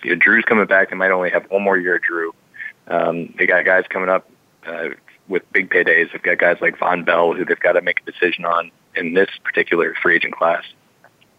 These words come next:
I think there's some uncertainty around what's gonna happen with Taysom Hill, uh, especially if they can't extend him before, uh, before, uh, the, they need to put a, a free ag-, a restricted free agent tag on him or a tender on him. Um, yeah,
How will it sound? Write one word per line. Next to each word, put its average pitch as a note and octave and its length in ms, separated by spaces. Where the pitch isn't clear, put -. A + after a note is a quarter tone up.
I A2+ 40
think G2+ 160
there's G2 160
some F#2+ 120
uncertainty F#2+ 540
around F2 300
what's F2 160
gonna D#2+ 140
happen E2+ 260
with D#2+ 100
Taysom - 340
Hill, F2+ 320
uh, E2+ 200
especially F2 420
if - 60
they E2 120
can't - 360
extend - 460
him F2+ 280
before, F2 560
uh, E2+ 160
before, F2+ 560
uh, - 540
the, D#2 180
they F2 120
need F2 140
to E2 80
put F2 160
a, E2+ 140
a E2+ 180
free F2 260
ag-, E2+ 140
a F2 180
restricted - 460
free E2+ 160
agent - 220
tag F2+ 300
on - 80
him - 220
or F2 140
a - 20
tender G2 460
on E2+ 120
him. E2 160
Um, E2+ 400
yeah, E2 220